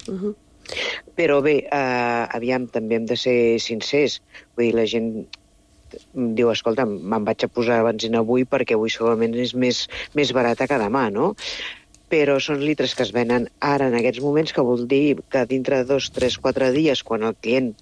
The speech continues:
Speaker 2: tindria pensat venir a postar, a posar benzina, no vindrà perquè ja tindrà el, el dipòsit ple. Per tant, les vendes que s'han incrementat durant aquests primers dies d'aquesta setmana es normalitzaran en pocs dies.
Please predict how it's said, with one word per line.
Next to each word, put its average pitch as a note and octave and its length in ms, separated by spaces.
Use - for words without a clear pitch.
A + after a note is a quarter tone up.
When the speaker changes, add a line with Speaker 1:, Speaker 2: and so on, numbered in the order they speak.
Speaker 2:
tindria A2+ 320
pensat A2+ 480
venir A2 300
a - 20
postar, A2 480
a A#2 80
posar A#2 320
benzina, B2 320
no D3+ 160
vindrà A#2 360
perquè - 340
ja - 20
tindrà G#3 320
el, A2+ 240
el A2 160
dipòsit G#2+ 480
ple. A#2+ 220
Per A#2 160
tant, A#2 460
les B2 320
vendes A#2 600
que A#2+ 160
s'han A#2 240
incrementat A2 720
durant A2 300
aquests - 260
primers A2+ 320
dies A#2 240
d'aquesta G#2 400
setmana A#2+ 540
es A#2+ 140
normalitzaran G#2+ 880
en A#2 80
pocs - 320
dies. G2+ 380